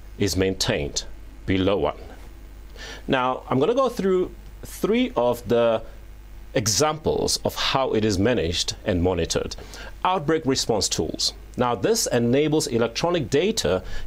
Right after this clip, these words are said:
capture by contact tracers directly through smartphones or tablets and streamline the data flow and data management process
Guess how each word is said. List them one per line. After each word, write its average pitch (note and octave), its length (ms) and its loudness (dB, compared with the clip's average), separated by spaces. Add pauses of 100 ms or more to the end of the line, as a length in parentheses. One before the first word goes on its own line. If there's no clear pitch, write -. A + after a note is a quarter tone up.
(100)
capture G2+ 540 2
by A2+ 400 2 (340)
contact - 480 0
tracers C#3 500 2
directly B2 540 2
through A2+ 380 2
smartphones A2+ 1040 2
or D#2 300 2
tablets A#2 680 2
and G#2+ 140 2 (580)
streamline A#2 880 2 (100)
the A#2+ 180 2
data E3 420 2
flow F2+ 320 2
and A#2+ 280 0
data D#3 320 0
management G#2+ 480 2
process - 540 0